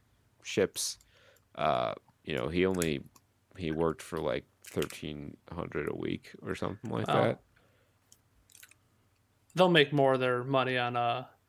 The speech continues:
Speaker 2: toy sales anyways, so.
Speaker 1: Sometimes actors like a project and just wanna be in it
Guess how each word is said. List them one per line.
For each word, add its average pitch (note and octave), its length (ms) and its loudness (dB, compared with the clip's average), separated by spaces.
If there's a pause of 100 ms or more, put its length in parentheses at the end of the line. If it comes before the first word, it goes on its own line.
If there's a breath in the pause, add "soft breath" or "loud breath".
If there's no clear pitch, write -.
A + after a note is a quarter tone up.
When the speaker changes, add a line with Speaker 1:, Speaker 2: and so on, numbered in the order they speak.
(260)
Speaker 2:
toy C3+ 240 2
sales B2 440 -6
anyways, B2 440 -8
so. C#3+ 260 -10 (180)
Speaker 1:
Sometimes G2+ 1040 0 (400)
actors E2 500 -2
like E2 220 2
a E2 40 -6
project - 560 -2
and D#2 120 -8
just - 260 -10
wanna D2 200 -8
be F2+ 240 -6
in D2+ 180 -12
it - 100 -14